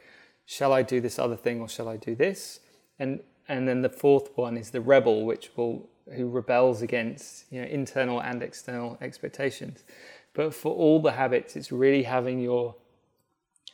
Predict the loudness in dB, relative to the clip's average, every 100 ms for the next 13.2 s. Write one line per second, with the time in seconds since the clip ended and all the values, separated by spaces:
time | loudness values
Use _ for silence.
0 | _ _ 0 2 2 0 4 8 8 6
1 | 2 2 0 -2 -8 -6 -4 -4 -4 -4
2 | -4 -4 -6 -6 -12 -16 -14 -16 -14 -16
3 | _ -14 -14 -16 -12 -8 -6 -6 -4 -2
4 | -2 -4 -2 0 0 -4 -4 -2 4 4
5 | 4 2 -2 -2 -2 -2 -2 -2 -2 -2
6 | -4 -4 -8 -4 -4 -4 -6 -6 -6 -6
7 | -8 -10 -14 _ -4 -2 0 -2 -2 -8
8 | -20 -20 -20 _ 0 2 4 2 0 -2
9 | -4 -4 -2 -2 -4 -6 -4 -2 -2 -6
10 | -4 0 0 0 -4 -8 -8 -10 -4 -2
11 | 0 0 -2 -4 -6 -2 -2 0 0 0
12 | 2 0 0 -2 0 -2 4 4 6 2
13 | 0